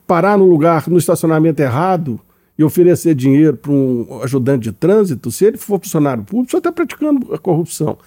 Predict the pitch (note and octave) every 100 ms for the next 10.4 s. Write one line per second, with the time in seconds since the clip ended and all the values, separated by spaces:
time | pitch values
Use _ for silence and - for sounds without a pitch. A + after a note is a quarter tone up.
0 | _ _ - - C#4+ G4+ A3 D3 F3 D4
1 | E4 G3+ D#3+ F3 D#3+ C#3+ D#3 C#3+ C#3 C3+
2 | D#3 C#3 G#2 D#3 A#3+ C4 F#4 B3 D4 D#4+
3 | - E3+ A3+ A3 _ _ _ _ - C#3
4 | C#3+ C#3 B2 C3 B2 A#2+ A2+ C#3 - C#3+
5 | C3+ D#3+ D#3+ B2+ C3+ A#3 - D#3+ C3+ C3+
6 | D3 A3+ D4+ G#3+ D#3 C3+ D3+ A#2+ - E3+
7 | G#3 F3 - A2 _ - - C3 F3+ G3+
8 | - G#3+ A#3 F#3+ A3 - F#4 - F4+ E4
9 | G3 G#3 F3+ C3+ B2+ A2+ A#2 A2 - _
10 | _ - C#3